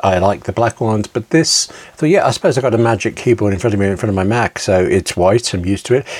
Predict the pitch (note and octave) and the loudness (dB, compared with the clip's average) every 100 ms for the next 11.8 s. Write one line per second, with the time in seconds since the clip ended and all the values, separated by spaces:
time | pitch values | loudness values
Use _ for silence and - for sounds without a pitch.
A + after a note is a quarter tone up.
0 | - - B2+ C#3 C3+ B2+ C#3+ - D#3 D3 | -12 0 2 4 0 -4 -6 -2 0 2
1 | B2+ C3 - B2+ G2+ G#2+ G2 - A#2+ G2+ | 2 0 0 -2 0 0 0 -2 -2 -2
2 | - A#2 A2 A#2 A2 A#2 G#2+ A#2 - G#2+ | 0 2 2 2 0 -2 -4 -6 -4 -2
3 | G#2 G2+ - G#2 A2+ A#2 - G#2+ - A2 | 0 0 0 0 2 2 2 -2 0 -2
4 | G2 B2 A#2 G2+ - A#2 G#2+ G#2+ G#2 - | -2 2 2 0 2 0 2 0 0 -6
5 | - - D#3+ C3+ D#3+ A#2+ C#3+ C#3 B2+ A#2 | -14 -4 -2 2 0 0 -2 0 2 4
6 | A#2 A#2+ - - - B2+ - - - - | 4 2 0 -8 -4 -2 -2 -2 -4 -8
7 | - - F2+ D#2 - - - - G#2+ G2 | -8 0 0 0 -6 -16 -6 -2 0 2
8 | F#2 D#2 D#2+ - - A#2+ C#3 A2 - C2+ | 2 0 -2 -2 -2 -2 -2 -2 -2 -4
9 | - - _ D2+ E2 A3+ - D2+ - - | -4 -14 _ -2 0 -2 -4 -4 -4 -6
10 | - - - G#2+ D3 C3+ C3 A2+ - B2+ | -12 -10 -4 -2 0 0 0 0 0 0
11 | C3 - A2 F#2+ G2 G2 F#2+ | 0 2 0 0 0 2 2